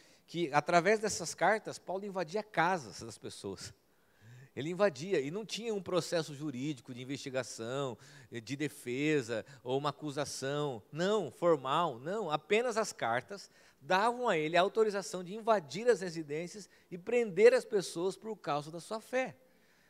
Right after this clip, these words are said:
Então você imagine a radicalidade religiosa de Paulo, do quanto esse homem era consumido por essa compreensão a respeito da sua fé.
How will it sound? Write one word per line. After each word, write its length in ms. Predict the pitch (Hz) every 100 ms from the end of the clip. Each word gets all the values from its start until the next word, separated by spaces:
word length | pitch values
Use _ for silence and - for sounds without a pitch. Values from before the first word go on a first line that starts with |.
| -
Então 120 | 240
você 180 | 240 277
imagine 600 | 262 226 160 147 254 226
a 60 |
radicalidade 1040 | 143 196 269 262 202 226 202 143 147 175
religiosa 640 | 165 185 196 165 156 208 185
de 80 | 143
Paulo, 320 | - 104 87 _ _ _ _ _ _ _ _ -
do 140 | 160
quanto 520 | - - 240 285 254
esse 240 | 190 190 175
homem 460 | 160 220 208 160
era 160 | 165 170
consumido 920 | - 226 226 220 190 165 214 214 151
por 240 | - 156
essa 300 | 160 180 -
compreensão 1000 | 165 - 233 - 208 196 170 - 185 202 - - _
a 60 | 151
respeito 480 | 180 165 - 180 180
da 100 | 196
sua 220 | - 226
fé. 360 | - 240 220